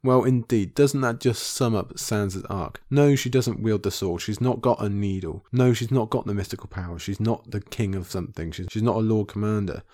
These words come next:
She doesn't have dragons, but she has the thrusts of her own. Very, very different thrusts, but no less important, especially in this arena. So this is a really important passage, I think, for seeing this. And there's also that line,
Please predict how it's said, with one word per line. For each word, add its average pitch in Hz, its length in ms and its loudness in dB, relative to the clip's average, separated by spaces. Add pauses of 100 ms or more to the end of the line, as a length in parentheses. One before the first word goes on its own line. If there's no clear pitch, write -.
(200)
She - 160 -6
doesn't 104 140 0
have 120 220 2
dragons, 113 560 -2 (320)
but - 240 -2 (120)
she 107 180 -4
has 95 300 -2 (220)
the 113 140 -2
thrusts - 480 -4
of 87 140 -10
her 90 180 -2
own. 71 180 -4
Very, 82 200 -4
very 90 120 -2
different 117 380 -2
thrusts, - 360 -4 (300)
but 87 80 -4
no 104 300 0
less 95 260 -2
important, - 580 -2
especially 98 440 -4
in 92 100 -4
this 87 180 -4
arena. 95 460 -2 (280)
So 113 100 -2
this 117 120 2
is 117 100 4
a 113 60 4
really 113 360 6
important 101 500 2
passage, 101 380 -2
I 80 80 -6
think, 78 220 -8
for - 60 -12
seeing 92 340 -6
this. - 300 -14
And 135 100 6
there's 139 140 4
also 165 280 4
that 123 180 0
line, 117 400 -2